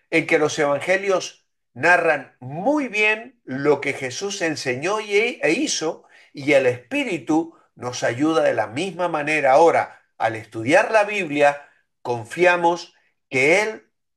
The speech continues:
pondrá la verdad en nuestra mente,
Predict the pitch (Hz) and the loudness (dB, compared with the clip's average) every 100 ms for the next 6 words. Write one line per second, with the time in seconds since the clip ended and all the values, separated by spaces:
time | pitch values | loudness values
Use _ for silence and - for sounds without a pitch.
0 | _ _ _ _ _ _ - 160 151 139 | _ _ _ _ _ _ 0 0 0 0
1 | 165 233 240 226 226 147 127 123 123 127 | 0 2 4 2 2 0 0 0 -2 -4
2 | 208 240 196 156 143 123 - 113 202 202 | -2 -2 -4 -8 -10 -8 -4 -2 -2 -4
3 | 135 120 110 | -8 -10 -12